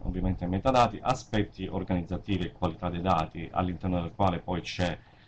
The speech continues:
un aspetto, eh, obbligatorio perché è definito dal decreto, che sono le richieste di, di riutilizzo, e poi raccomandazioni sugli aspetti organizzativi e poi la parte di qualità de-, dei dati.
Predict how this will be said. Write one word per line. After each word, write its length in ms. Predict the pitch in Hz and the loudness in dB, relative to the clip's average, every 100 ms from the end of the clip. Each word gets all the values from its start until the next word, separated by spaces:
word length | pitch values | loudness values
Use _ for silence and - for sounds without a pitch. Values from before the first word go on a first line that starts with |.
| - - | -20 -6
un 140 | 92 | 0
aspetto, 720 | 90 - 131 147 - 107 95 - | 0 0 2 2 2 2 2 2
eh, 40 | |
obbligatorio 1200 | 92 87 87 87 82 80 95 92 95 92 117 117 | -2 0 0 0 -2 -2 -4 0 2 2 2 0
perché 300 | 92 - 101 | 0 -4 -4
è 20 | |
definito 380 | 90 92 196 98 | -4 -2 -2 0
dal 100 | 87 | -2
decreto, 320 | 85 101 110 | -2 -2 -2
che 100 | 90 | -4
sono 240 | 85 101 90 | -2 0 0
le 80 | 92 | 0
richieste 500 | 90 101 95 - 85 | -2 -4 -4 -4 -4
di, 220 | 90 90 | -4 -4
di 160 | 90 92 | -2 -2
riutilizzo, 800 | 107 120 127 95 - 95 98 - | -2 -4 -2 -2 -2 0 0 -2
e 100 | 117 | -10
poi 420 | - 95 95 87 - - - - - | -2 0 2 0 -6 -20 -20 -20 -2
raccomandazioni 880 | 101 101 - 107 104 101 104 98 | 2 2 4 6 6 4 2 0
sugli 180 | 87 90 | 0 -4
aspetti 380 | 90 - 110 - | -6 -6 -8 -6
organizzativi 880 | 87 101 110 110 104 90 87 85 78 - | -4 -2 -2 -4 -8 -8 -8 -8 -10 -10
e 100 | 95 | -14
poi 220 | - 85 | -10 -8
la 100 | 80 | -6
parte 380 | 82 82 - 85 | -4 -6 -6 -10
di 140 | 85 | -10
qualità 580 | - 82 82 82 82 80 | -6 -6 -4 -4 -4 -4
de-, 360 | - 85 80 80 | -6 -8 -8 -10
dei 140 | 85 | -8
dati. 320 | - 80 - | -8 -8 -10